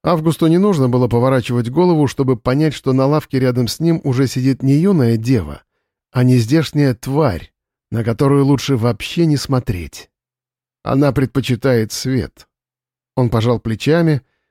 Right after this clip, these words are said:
отпихнул носком сапога ползущую к нему змею, которая ещё пару мгновений назад была длинной девичьей косой.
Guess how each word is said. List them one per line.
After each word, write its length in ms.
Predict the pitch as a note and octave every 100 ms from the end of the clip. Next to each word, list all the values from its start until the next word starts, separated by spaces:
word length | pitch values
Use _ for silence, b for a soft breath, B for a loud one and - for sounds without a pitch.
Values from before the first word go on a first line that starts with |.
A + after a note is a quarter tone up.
| -
отпихнул 460 | A#2 - C#3 G3+ G3+
носком 360 | D#3 - E3
сапога 380 | C#3+ C3+ C3+ D3
ползущую 580 | C#3+ C#3 D3 C3+ C#3+ C3+
к 80 | C#3
нему 280 | D3 D3
змею, 540 | A2+ A2+ F3 E3+ F2 - -
которая 360 | C3 B2+ C3 C3
ещё 260 | A#2 B2+
пару 240 | A2+ B2+ A#2
мгновений 460 | A#2 B2+ C3 A#2
назад 360 | A2+ A#2 C3+ D#3
была 240 | B2+ B2
длинной 400 | A2+ C#3 E3 D3+
девичьей 480 | B2 C3 C#3 B2 B2+
косой. 580 | C#3+ C#3 - D#2+ D2